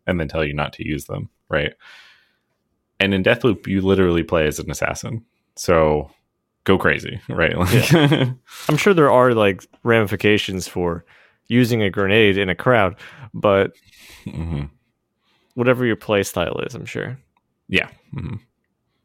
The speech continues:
Speaker 1: So I have, I have a lot of excitement for this, um, especially since I looked at the trailer.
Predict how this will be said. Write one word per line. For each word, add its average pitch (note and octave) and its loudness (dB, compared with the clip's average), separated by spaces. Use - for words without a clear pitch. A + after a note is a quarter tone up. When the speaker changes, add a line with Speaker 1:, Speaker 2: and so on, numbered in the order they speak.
Speaker 1:
So A2+ 2
I A#2+ 4
have, D3+ -2
I F#2+ 0
have G2+ -2
a G2+ -6
lot E2+ -2
of D#2 -6
excitement - -4
for - -8
this, G2 -10
um, - -10
especially - -8
since - -8
I - -4
looked F#2 -10
at F2+ -8
the - -14
trailer. G2+ -6